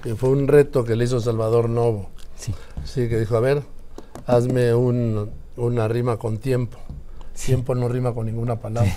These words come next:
Speaker 2: <laughs> Así es. Y es, <clears throat> es una obra extraordinaria.
Speaker 1: Sí.
Speaker 2: Sabia virtud de aprovechar el tiempo.
Speaker 1: De conocer el tiempo. El tiempo amar y desamarse a tiempo.
Speaker 2: A tiempo.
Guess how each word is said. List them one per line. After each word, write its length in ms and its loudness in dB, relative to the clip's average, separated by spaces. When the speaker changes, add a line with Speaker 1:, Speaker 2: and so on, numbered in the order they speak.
Speaker 2:
<laughs> 480 -2
Así 380 4
es. 240 0
Y 160 6
es, 240 4
<clears throat> 260 10
es 160 -2
una 180 4
obra 440 4
extraordinaria. 800 2
Speaker 1:
Sí. 240 2
Speaker 2:
Sabia 420 6
virtud 460 2
de 120 2
aprovechar 600 2
el 180 0
tiempo. 360 -4
Speaker 1:
De 40 -4
conocer 360 0
el 60 0
tiempo. 380 -2
El 80 -6
tiempo 320 4
amar 280 6
y 40 4
desamarse 560 0
a 60 -4
tiempo. 260 -4
Speaker 2:
A 40 -4
tiempo. 280 -2